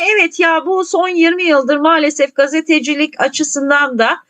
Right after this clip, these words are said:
e, habercilik açısından da hakikaten vatandaş açısından ben daha, e, durumu dramatik görüyorum. E, arzu ettiği kadar habere ve haber çeşitliliğine maalesef vatandaş ulaşamıyor. Bu bir gerçek.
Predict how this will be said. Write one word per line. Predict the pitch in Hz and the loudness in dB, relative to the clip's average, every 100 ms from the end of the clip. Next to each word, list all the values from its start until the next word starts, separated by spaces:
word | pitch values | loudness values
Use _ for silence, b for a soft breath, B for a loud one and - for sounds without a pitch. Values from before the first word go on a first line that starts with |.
| b b | b b
e, | 214 233 247 | 0 2 2
habercilik | 240 240 269 285 285 285 311 330 | 2 2 0 0 -2 -4 -10 -4
açısından | - - 269 254 233 233 220 | -4 -4 -6 -6 -2 0 2
da | 233 262 | 0 0
hakikaten | 294 330 311 254 262 226 226 | -2 -2 0 0 2 0 0
vatandaş | 285 330 359 349 359 | 0 2 0 0 -2
açısından | 330 330 320 330 339 330 | -2 -4 -2 0 2 2
ben | 320 302 | 0 0
daha, | 302 320 311 | 2 2 2
e, | - 226 220 220 208 196 | 0 0 2 2 0 -4
durumu | 247 269 269 | -2 0 0
dramatik | 247 254 269 302 339 | 2 2 2 -2 -2
görüyorum. | 285 269 262 254 269 262 - | 2 4 6 4 2 -4 -2
E, | |
arzu | 233 226 226 208 240 262 - | 2 2 2 2 2 0 -4
ettiği | 302 294 294 285 | -8 -4 -2 0
kadar | 294 233 247 | 0 2 0
habere | 262 247 247 233 262 - b b 226 | 0 2 2 2 0 -2 b b -4
ve | |
haber | 247 254 294 320 | 0 0 2 0
çeşitliliğine | 311 277 269 247 247 240 240 247 | -2 -2 -4 -2 0 2 4 4
maalesef | 277 269 226 220 247 233 | 2 2 2 0 0 -2
vatandaş | 247 233 233 262 - | 0 0 2 0 -2
ulaşamıyor. | 226 240 233 233 185 180 220 b b b | 0 0 2 0 2 2 0 b b b
Bu | 285 | 0
bir | 285 | 0
gerçek. | 285 269 262 269 247 - | 2 0 0 -2 -4 -4